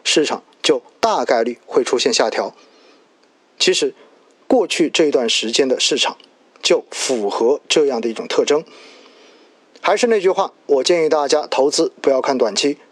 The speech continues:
投资应该看长期。如果我们相信中国股市的未来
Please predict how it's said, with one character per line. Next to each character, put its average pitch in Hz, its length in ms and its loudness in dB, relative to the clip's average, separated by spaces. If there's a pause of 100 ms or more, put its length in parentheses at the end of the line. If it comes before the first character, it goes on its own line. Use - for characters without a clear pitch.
(140)
投 208 180 2
资 220 260 0
应 170 120 0
该 156 120 2
看 139 220 -2
长 113 240 -2
期。 170 240 0 (500)
如 247 240 2
果 180 360 0
我 147 160 2
们 196 180 0
相 247 320 0
信 180 260 0
中 185 300 0
国 147 220 2
股 107 240 -4
市 - 120 -2
的 135 120 4
未 151 200 2
来 120 300 0